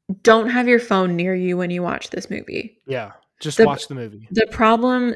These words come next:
Speaker 1: that I think is my biggest irritation with streaming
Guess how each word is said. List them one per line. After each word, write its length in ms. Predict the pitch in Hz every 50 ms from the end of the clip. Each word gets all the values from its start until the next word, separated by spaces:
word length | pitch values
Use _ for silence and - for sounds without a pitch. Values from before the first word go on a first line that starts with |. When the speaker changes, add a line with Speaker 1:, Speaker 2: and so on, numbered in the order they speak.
| -
Speaker 1:
that 380 | - 196 196 190 185 180 - - -
I 80 | -
think 220 | 190 - 190 190 196
is 160 | 196 185 185
my 140 | 185 185 180
biggest 340 | 175 180 175 185 185 - -
irritation 800 | 185 185 175 - 185 175 180 - - 180 175 170 170 165 180 - _ _ _ _ _ _ _ -
with 140 | 190 185 -
streaming 680 | - - - 175 170 165 165 175 185 202 185 180 -